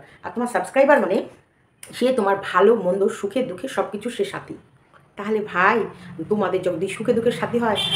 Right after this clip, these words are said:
তাহলে তোমাদের ভালোতেও যেমন সে খুশি হবে, তোমাদের মন্দ দেখলেও সে কিন্তু বলবে। কত মানুষ তোমায় comment লিখছিল, "ভাই বাড়ি ফিরে যা, ভাই বাড়ি ফিরে যা, না ভাই খাস না, ভাই এত ইয়ে খাস না, ভাই এভাবে না খেয়ে থাকিস না।" তুমি কি এই সিম্প্যাথিগুলো নেওয়ার জন্য বারবার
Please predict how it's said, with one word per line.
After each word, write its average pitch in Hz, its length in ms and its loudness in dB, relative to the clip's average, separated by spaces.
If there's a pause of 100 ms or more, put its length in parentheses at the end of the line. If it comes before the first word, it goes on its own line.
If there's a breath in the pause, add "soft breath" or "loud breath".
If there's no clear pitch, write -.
তাহলে 240 180 2
তোমাদের 254 220 2
ভালোতেও 285 540 2
যেমন 294 240 4
সে 285 140 -2 (100)
খুশি 285 220 0
হবে, 285 220 4 (300 loud breath)
তোমাদের 190 260 0
মন্দ 208 300 -2
দেখলেও 208 460 2 (180)
সে 196 180 0
কিন্তু 180 220 -2
বলবে। 156 360 -2 (360 loud breath)
কত 214 180 -4
মানুষ 247 420 -2
তোমায় 262 200 2
comment 240 300 2
লিখছিল, 233 360 -2 (240 loud breath)
"ভাই 220 220 2
বাড়ি 208 220 2
ফিরে 226 180 0
যা, 196 260 0
ভাই 202 120 2
বাড়ি 185 200 2
ফিরে 214 200 -2
যা, 185 160 -2
না 196 140 2
ভাই 208 260 0
খাস 180 200 -8
না, 196 80 -2
ভাই 196 220 -4
এত - 160 -8
ইয়ে 208 220 0
খাস 202 260 -6
না, 214 160 -4 (240 loud breath)
ভাই 220 180 2
এভাবে 220 220 0
না 185 180 0
খেয়ে 226 180 -4
থাকিস 240 280 -10
না।" 214 80 -8 (320 soft breath)
তুমি 262 120 -6
কি 302 100 -4
এই 262 100 0
সিম্প্যাথিগুলো 233 540 0
নেওয়ার 226 280 2
জন্য 262 160 0
বারবার 202 460 4